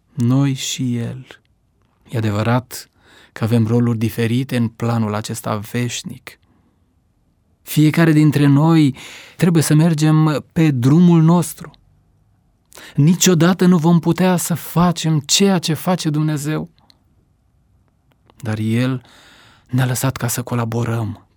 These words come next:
cu El. Așa cum Iov nu a înțeles înțelepciunea lui Dumnezeu,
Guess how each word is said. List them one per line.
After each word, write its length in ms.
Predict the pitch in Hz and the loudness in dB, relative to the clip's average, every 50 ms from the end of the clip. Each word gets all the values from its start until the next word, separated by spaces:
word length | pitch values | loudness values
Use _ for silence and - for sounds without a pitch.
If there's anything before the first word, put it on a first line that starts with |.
| _ _ _ _ _ | _ _ _ _ _
cu 120 | - 104 | -16 -16
El. 420 | - - - - - - - - _ _ _ _ _ _ _ _ _ _ _ _ _ _ _ _ _ _ _ - - - - - - - - | -14 -14 -14 -16 -18 -20 -20 -20 _ _ _ _ _ _ _ _ _ _ _ _ _ _ _ _ _ _ _ -20 -20 -20 -20 -20 -20 -8 -6
Așa 240 | 143 139 - - 202 | -2 0 2 2 0
cum 440 | - - 185 190 190 185 170 165 - - - - - _ | 0 0 2 4 6 6 4 2 0 -8 -18 -20 -8 _
Iov 460 | - 151 139 143 190 208 190 160 131 127 | 2 2 4 4 4 4 2 2 2 2
nu 340 | 139 135 156 196 220 214 202 | 4 4 6 6 6 6 6
a 80 | 196 | 6
înțeles 880 | 185 175 - - 175 175 175 180 180 160 123 - - - - - - - _ _ _ _ _ _ _ _ _ _ _ _ _ _ _ _ _ _ _ _ _ _ _ _ _ _ _ _ _ | 4 4 4 2 2 4 4 4 4 4 2 0 -2 -4 -4 -6 -10 -12 _ _ _ _ _ _ _ _ _ _ _ _ _ _ _ _ _ _ _ _ _ _ _ _ _ _ _ _ _
înțelepciunea 840 | - 147 143 - 156 147 151 147 - - - - 165 185 175 165 143 | 0 0 2 2 0 0 -2 -2 -2 -2 0 2 4 4 4 4 2
lui 140 | 127 127 120 | 0 -2 -2
Dumnezeu, 640 | 120 120 113 110 104 110 - - 80 - - _ | -2 -4 -4 -4 -6 -8 -10 -12 -14 -16 -18 _